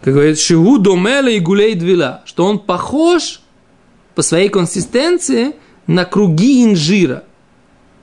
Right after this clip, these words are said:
То есть какое-то такое вино, затвердевшее, которое похоже по своей консистенции на, на круги инжира. Почему нельзя им п-, положить его на суку? Круги инжира. Да, да, инжиры так н-,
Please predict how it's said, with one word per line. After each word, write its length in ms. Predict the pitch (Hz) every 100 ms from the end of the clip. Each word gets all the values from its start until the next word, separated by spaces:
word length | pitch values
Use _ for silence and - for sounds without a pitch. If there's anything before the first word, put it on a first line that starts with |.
| _ _ _ _ 104 - _ _ _ -
То 60 |
есть 120 | 135 -
какое-то 400 | 139 - 226 202
такое 380 | 160 196 208
вино, 680 | 180 147 170 147 120 120 202 _ _ _ _ _ _ -
затвердевшее, 1120 | 127 180 196 202 156 151 123 - 156 170 247 -
которое 360 | 147 190 190
похоже 600 | 185 - 170 - 262 214 185
по 100 | 151
своей 220 | 175 202
консистенции 680 | 220 202 226 214 349 311
на, 320 | 202 214 285 262 - -
на 160 | - 208
круги 260 | 240 226
инжира. 280 | 240 175 156
Почему 240 | - 170
нельзя 320 | 196 185 170 170
им 120 | 165
п-, 240 | - 165
положить 400 | 165 151 147 175
его 140 | 156 156
на 100 | 147
суку? 300 | 156 - 139
Круги 260 | 156 170
инжира. 360 | 180 160 143 - - - - -
Да, 160 | 135 135
да, 120 | 135
инжиры 440 | 143 143 190 147
так 220 | 143 -
н-, 260 | 147 143 151